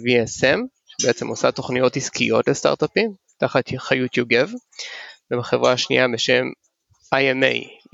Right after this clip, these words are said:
Israel Mobile Association, חברה שנותנת שירותי פיתוח עסקי לחברות בתחום המובייל,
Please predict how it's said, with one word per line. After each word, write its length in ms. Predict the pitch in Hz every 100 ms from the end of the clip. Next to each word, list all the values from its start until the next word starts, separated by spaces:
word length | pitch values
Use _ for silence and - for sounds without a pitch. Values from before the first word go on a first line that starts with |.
| 143
Israel 280 | 139 131 120
Mobile 420 | 127 123 113 113
Association, 960 | 113 - 131 160 156 165 151 143 139 -
חברה 280 | 127 120 123
שנותנת 440 | 123 120 - 123 -
שירותי 380 | 123 117 123
פיתוח 360 | 113 120 123 113
עסקי 420 | 117 - 139 135
לחברות 400 | 117 - 113 123
בתחום 360 | 117 - 131 120
המובייל, 560 | 113 151 175 180 180